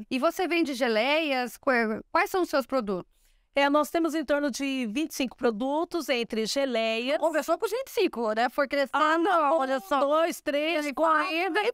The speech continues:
Speaker 2: foi. Pega a receita da avó, pega a receita da tia, pega a receita da melhor amiga, e foi crescendo. Então, hoje nós temos a parte de conservas, nós temos a parte de geleias, as geleias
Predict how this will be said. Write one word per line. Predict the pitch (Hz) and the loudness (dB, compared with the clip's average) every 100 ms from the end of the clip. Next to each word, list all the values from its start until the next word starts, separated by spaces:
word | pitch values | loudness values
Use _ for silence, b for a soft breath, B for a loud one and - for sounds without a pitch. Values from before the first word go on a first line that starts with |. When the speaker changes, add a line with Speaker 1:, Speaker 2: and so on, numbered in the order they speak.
| - | 0
Speaker 2:
foi. | 349 294 233 | 0 2 0
Pega | - 302 302 | 0 0 2
a | |
receita | 294 285 - 294 269 | 0 -2 -2 0 0
da | 240 | 2
avó, | 247 285 330 311 | 0 2 2 2
pega | 226 277 277 262 - B B | 2 0 0 0 -6 B B
a | 240 | 0
receita | 240 269 - 269 254 | 2 0 0 0 0
da | 226 233 | 2 0
tia, | - 339 339 320 269 | 0 0 0 0 0
pega | 277 277 | 2 2
a | 254 | 2
receita | 269 - 269 262 233 | 2 2 2 2 0
da | 208 240 | 2 2
melhor | 233 233 208 | 2 2 0
amiga, | 208 233 311 311 240 277 B B | 0 0 0 0 -2 -4 B B
e | 381 | -2
foi | - 403 | 0 0
crescendo. | 415 440 - 359 311 277 | 2 0 0 2 2 2
Então, | 320 311 | 0 0
hoje | 277 247 | 0 2
nós | 269 214 | 0 0
temos | 262 226 208 196 - B | 0 2 0 -4 -10 B
a | 254 | -2
parte | - 220 - | 2 0 0
de | 202 | -4
conservas, | - 302 - 285 254 262 247 370 370 - b b | 0 0 2 0 2 2 0 -2 -6 -8 b b
nós | 240 233 | -2 0
temos | 262 240 | 2 2
a | 226 | 2
parte | 226 208 226 | 2 0 -2
de | 190 226 | -6 -2
geleias, | 269 240 220 226 247 269 247 | 0 0 0 0 0 0 0
as | 233 | -2
geleias | 240 226 208 208 - | 0 0 2 0 -2